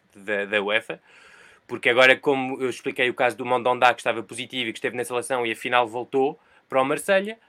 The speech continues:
eh, se houver outros jogadores, neste caso em França ou até noutros clubes europeus, eh, podem, pronto, eh, eh, eh, dar, eh,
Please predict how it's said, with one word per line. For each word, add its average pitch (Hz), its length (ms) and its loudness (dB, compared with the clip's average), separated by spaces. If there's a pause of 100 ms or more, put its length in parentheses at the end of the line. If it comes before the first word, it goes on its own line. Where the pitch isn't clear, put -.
(280)
eh, 139 180 -6
se 139 200 -4
houver 151 260 2
outros 175 260 0
jogadores, 147 400 -2
neste 139 320 -4
caso 123 400 2
em 135 140 0
França 135 540 2
ou 107 260 0
até 117 160 2
noutros 127 280 -2
clubes 113 260 -10
europeus, 151 580 -4 (440)
eh, 151 140 -2
podem, 170 840 -4
pronto, 247 360 -4
eh, 123 100 -4
eh, 123 800 -4
eh, 139 120 -4
dar, 165 280 8
eh, 156 60 2